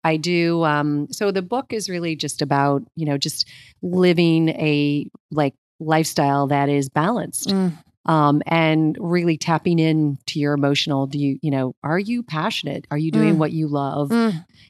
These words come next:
Speaker 1: You know, are you really serving yourself in regards to, I mean, you have one life, you are here for a reason.
Speaker 2: Yeah.
Speaker 1: But most of us really discard and discount ourselves. And, um, it's really sad
Speaker 2: Yeah,
Speaker 1: to
Speaker 2: it
Speaker 1: see.
Speaker 2: is.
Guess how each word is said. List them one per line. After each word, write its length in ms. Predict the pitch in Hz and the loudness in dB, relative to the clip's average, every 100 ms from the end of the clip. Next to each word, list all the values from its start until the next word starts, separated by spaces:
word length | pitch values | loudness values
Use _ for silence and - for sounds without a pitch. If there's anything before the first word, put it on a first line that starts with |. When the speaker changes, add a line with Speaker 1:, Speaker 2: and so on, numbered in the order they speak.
| _ - | _ -4
Speaker 1:
You 100 | 180 | 0
know, 240 | 180 180 | 2 4
are 100 | 170 | 2
you 220 | 165 190 | 2 0
really 580 | 185 185 202 202 196 170 - _ _ - | 2 2 2 2 0 -2 -8 _ _ -6
serving 400 | 196 202 302 240 | 2 4 6 4
yourself 460 | 143 - 143 147 | 2 0 -2 -2
in 120 | 165 156 | -2 0
regards 440 | 151 151 160 - | 2 2 0 -2
to, 140 | 170 151 | 0 2
I 60 | |
mean, 220 | 151 147 151 | 2 2 2
you 180 | 147 135 | 0 0
have 220 | 147 143 | -4 -2
one 240 | 151 165 | 0 0
life, 400 | 143 139 170 - | 0 -2 -4 -6
you 380 | 151 143 143 143 | -6 -4 -4 -6
are 140 | 156 143 | -2 -2
here 240 | 127 175 | 0 -2
for 180 | 190 151 | 0 -2
a 60 | 139 | 0
reason. 480 | 180 170 151 165 - - - | 0 0 0 -2 -4 -18 -12
Speaker 2:
Yeah. 320 | 170 156 160 147 | -8 -6 -6 -4
Speaker 1:
But 120 | 156 | -2
most 280 | 160 160 165 | 0 0 -2
of 80 | 156 | -2
us 260 | 143 - | -4 -8
really 280 | 151 147 143 _ _ | -4 -2 -2 _ _
discard 680 | 156 - - - 143 170 170 | -10 -10 -8 -2 0 2 0
and 240 | 147 143 | 0 0
discount 540 | 151 175 - 202 151 - - - | -2 -4 -2 -2 -2 -6 -16 -4
ourselves. 680 | 143 - 135 - - - - _ _ - | -2 0 -2 -4 -6 -10 -18 _ _ -6
And, 580 | 143 139 143 143 139 143 | -2 -2 -2 0 0 -2
um, 260 | 139 139 | 0 0
it's 440 | 139 - - - - 147 | -2 -6 -16 -14 -14 -6
really 480 | 156 190 180 139 147 | -2 -2 0 -2 -4
sad 440 | - - - 190 | -8 -8 -6 -2
Speaker 2:
Yeah, 140 | 190 | 0
Speaker 1:
to 60 | 196 | 2
Speaker 2:
it 100 | 190 | 2
Speaker 1:
see. 80 | 190 | 2
Speaker 2:
is. 640 | 202 208 180 160 - | 2 2 0 -4 -14